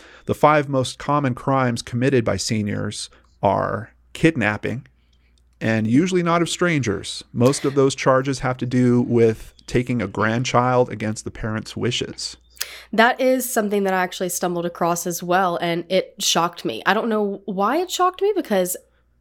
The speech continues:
Speaker 2: when I was doing my research, that's actually majority of what I was seeing,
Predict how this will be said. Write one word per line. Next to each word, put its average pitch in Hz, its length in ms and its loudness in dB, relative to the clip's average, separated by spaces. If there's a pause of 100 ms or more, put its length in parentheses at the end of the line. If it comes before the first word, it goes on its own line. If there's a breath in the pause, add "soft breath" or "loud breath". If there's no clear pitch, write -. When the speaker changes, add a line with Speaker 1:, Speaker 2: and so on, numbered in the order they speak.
(140)
Speaker 2:
when 220 200 0
I 214 80 4
was 196 160 -2
doing 196 160 0
my 185 80 -2
research, 185 580 -2
that's 185 180 -6
actually 180 300 -4
majority 185 480 0
of 180 120 -2
what 180 120 0
I 175 80 0
was 170 180 -2
seeing, 202 380 -2